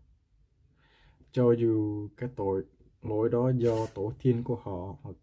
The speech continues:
cha mẹ của họ đã làm như vậy với chúng ta, nhưng mà cũng sẽ có ai đó phải, um, chịu trách nhiệm, đúng không?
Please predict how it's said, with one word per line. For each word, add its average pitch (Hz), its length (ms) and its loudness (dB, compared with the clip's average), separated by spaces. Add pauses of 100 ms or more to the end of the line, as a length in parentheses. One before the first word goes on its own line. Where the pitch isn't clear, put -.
cha 107 220 -8
mẹ 92 220 -8
của 101 100 -10
họ 98 200 -8
đã 101 120 -8
làm 92 240 -6
như 107 140 -8
vậy 101 180 -6
với 107 180 -10
chúng 123 120 -8
ta, 107 300 -2 (1080)
nhưng 113 280 2
mà 85 240 0 (840)
cũng 107 160 -8
sẽ - 260 -4 (160)
có 131 420 2 (420)
ai 117 240 -2
đó 120 340 0
phải, 104 420 -2 (1300)
um, 107 480 -4 (280)
chịu 104 200 -6
trách 120 200 -2
nhiệm, 92 260 -4 (680)
đúng 113 100 -4
không? 113 160 -2